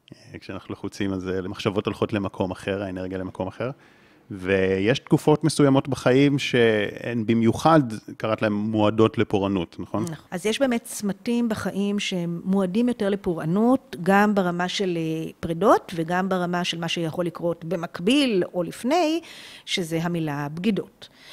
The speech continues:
Speaker 2: זאת אומרת, בצמתים האלה אנחנו פשוט צריכים להיות מודעים ששם באמת האחוזים, אה, של הפרידות ואו הבגידות הם באמת, אה,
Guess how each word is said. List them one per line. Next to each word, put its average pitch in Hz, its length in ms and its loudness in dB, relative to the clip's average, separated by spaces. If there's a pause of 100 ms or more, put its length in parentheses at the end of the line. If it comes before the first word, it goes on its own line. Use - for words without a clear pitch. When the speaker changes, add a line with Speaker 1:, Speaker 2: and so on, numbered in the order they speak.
(240)
Speaker 2:
זאת 170 160 -2
אומרת, 170 220 0
בצמתים 240 420 -2
האלה 349 180 2
אנחנו 262 200 2
פשוט - 240 -2
צריכים - 340 -4
להיות 240 180 0
מודעים 233 640 4 (540)
ששם 262 600 2
באמת 240 540 2
האחוזים, 208 1120 -2 (160)
אה, 170 40 -4 (260)
של 180 200 -2
הפרידות 170 760 -2
ואו 180 540 2 (100)
הבגידות 180 640 0 (400)
הם 190 140 0
באמת, 185 380 0
אה, 170 180 -2